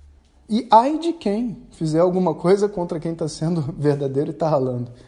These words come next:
A pessoa vai pagar, sim. Claro que vai pagar. Não, não é um grupo de pessoas vulneráveis,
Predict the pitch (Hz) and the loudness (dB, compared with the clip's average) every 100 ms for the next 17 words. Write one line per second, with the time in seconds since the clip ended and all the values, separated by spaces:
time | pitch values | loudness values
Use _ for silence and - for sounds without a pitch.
0 | - - 185 214 196 247 202 196 247 143 | -20 -12 -10 -8 -6 -2 -2 -2 -4 -2
1 | 131 170 - - 208 247 - - - - | -4 -4 -10 -6 -6 -6 -16 -20 -20 -20
2 | - - 131 240 285 269 - 147 117 - | -10 -4 -4 -4 -10 -10 -10 -10 -12 -14
3 | - - - - - - - - - - | -20 -20 -20 -18 -18 -18 -20 -20 -14 -4
4 | 143 147 - 151 156 196 170 202 196 175 | -2 -2 -2 -2 -2 -2 -2 -2 -4 -12
5 | 160 165 - 175 151 170 165 143 139 143 | -8 -8 -6 -6 -4 -6 -4 0 0 0
6 | 165 - | -4 -8